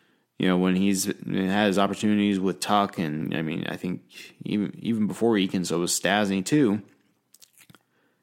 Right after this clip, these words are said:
he's played well. And these last two games, really,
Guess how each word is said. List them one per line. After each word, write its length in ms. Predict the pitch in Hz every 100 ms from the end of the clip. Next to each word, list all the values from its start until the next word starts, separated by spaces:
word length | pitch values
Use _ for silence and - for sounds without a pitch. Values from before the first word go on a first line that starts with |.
| _
he's 180 | 160 180
played 200 | 220 208
well. 380 | 233 302 - - _ _ _ -
And 260 | 127 135 127
these 160 | 127
last 380 | 120 143 202 -
two 120 | 185
games, 380 | 120 156 214 160
really, 460 | 87 73 80 82